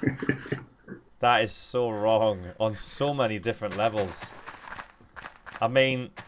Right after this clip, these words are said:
Speaker 2: Jesus. And you know what though? Like,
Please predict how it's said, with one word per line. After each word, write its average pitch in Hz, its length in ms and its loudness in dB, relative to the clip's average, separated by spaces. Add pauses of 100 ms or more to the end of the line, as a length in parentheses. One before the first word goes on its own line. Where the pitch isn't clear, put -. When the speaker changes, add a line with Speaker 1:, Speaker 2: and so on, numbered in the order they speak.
(360)
Speaker 2:
Jesus. 139 420 -4 (280)
And 180 120 4
you 214 80 0
know 254 160 12
what 233 240 6
though? 101 320 4 (160)
Like, 143 300 8